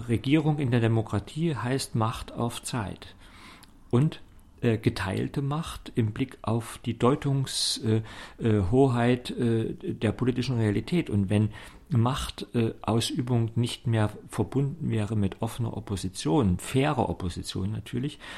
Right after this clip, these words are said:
da würde sie natürlich, äh, äh, viel schneller, äh, degenerieren, äh, oder korrumpierbar werden, als sie vielleicht ohnehin auch manchmal korrumpierbar ist. Das heißt,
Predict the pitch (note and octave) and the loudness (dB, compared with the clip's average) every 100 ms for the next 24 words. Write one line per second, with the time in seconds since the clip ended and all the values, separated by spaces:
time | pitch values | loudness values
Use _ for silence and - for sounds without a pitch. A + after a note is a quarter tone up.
0 | - G#2+ F#2+ G2+ A2 A#2 G#2+ G#2 G#2+ G#2 | -4 0 2 2 0 2 2 2 -2 -4
1 | - - - G2 F2 F2+ F#2 - - - | -6 -10 -6 -2 0 0 -2 -10 -20 -18
2 | - G2+ F2+ - - - G2 F2+ A2 C3+ | -8 -6 -6 -8 -14 -4 -2 0 2 4
3 | G#3 D3+ - - D2 A#1 A#1+ - F#2 G#2+ | 6 4 2 -2 -4 -4 -6 -6 -4 -2
4 | F2+ F#2 F2+ G#2 E3+ F#3+ G2+ B1+ - - | 2 4 6 6 4 4 2 0 -4 -10
5 | G2+ D#2 - - - G2+ F#2+ - G2+ G#2 | -8 -8 -8 -10 -6 -4 -4 -2 -2 0
6 | F#2+ B2+ B2 G#2+ F#2 E2 F2+ F2+ - D#2 | 0 -2 2 2 2 2 0 -2 -2 -4
7 | F2+ E2+ - E2+ F#2+ D3+ G#3+ - - E2+ | -4 -4 -2 -2 2 4 4 4 0 -2
8 | E2+ - D#2 - - E2 - D2 - - | -2 -2 -4 -4 -6 -6 -6 -8 -10 -12
9 | - - - - - - - G#2 A#2 A2+ | -14 -14 -14 -14 -14 -16 -4 0 4 4
10 | A2+ | 4